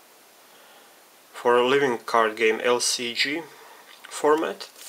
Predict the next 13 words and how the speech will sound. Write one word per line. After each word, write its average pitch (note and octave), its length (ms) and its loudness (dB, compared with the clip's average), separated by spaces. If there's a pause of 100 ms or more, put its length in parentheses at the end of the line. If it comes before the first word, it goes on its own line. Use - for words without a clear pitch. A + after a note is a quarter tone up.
(280)
I A#2+ 60 -2
also C3+ 380 0
made C3 300 -2 (1800)
three, D3 420 -8 (680)
this C3+ 280 -2
is B2 80 -10
a - 260 -20
draft D3 480 0
pack, - 320 0 (720)
something A2+ 380 -4
like A#2 200 0
a A2 40 -16
booster. A#2 460 -6